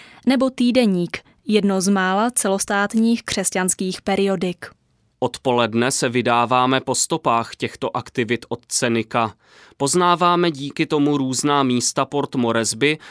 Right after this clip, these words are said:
Speaker 2: a můžeme opět posoudit ten podivný kontrast částečné úpravnosti a hned vedle se nacházejícího svinčíku. Neděláme si iluze, že bychom dokázali Papuu hned první den pochopit.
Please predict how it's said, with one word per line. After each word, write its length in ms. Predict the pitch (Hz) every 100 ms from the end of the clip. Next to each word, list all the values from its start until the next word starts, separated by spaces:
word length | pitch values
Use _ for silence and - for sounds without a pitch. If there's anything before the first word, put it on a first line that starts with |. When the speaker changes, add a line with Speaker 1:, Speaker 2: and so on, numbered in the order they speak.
| -
Speaker 2:
a 220 | 135 123
můžeme 440 | 120 131 190 196 -
opět 400 | 139 175 165 -
posoudit 640 | 131 - 151 147 165 -
ten 240 | 170 160 -
podivný 520 | 123 147 151 180 170
kontrast 680 | 123 123 123 127 151 - -
částečné 760 | - 110 - 143 - 151 135 -
úpravnosti 960 | 117 107 123 117 127 127 - 180 175 - -
a 120 | 131
hned 340 | 139 120 131 139
vedle 340 | 165 180 180
se 160 | 175 160
nacházejícího 1040 | 135 - 135 127 131 123 113 131 117 120
svinčíku. 920 | - 113 117 117 - 143 139 131 120 104 _ _ - - - -
Neděláme 580 | 123 113 113 110 113 117
si 160 | -
iluze, 520 | 127 127 127 151 143
že 140 | 117 117
bychom 340 | 113 - 120
dokázali 600 | 110 - 117 117 123 127
Papuu 600 | 127 110 - 117 113 131
hned 340 | 123 117 113 -
první 380 | 113 113 120
den 200 | 120 123 120
pochopit. 560 | 120 - 165 139 123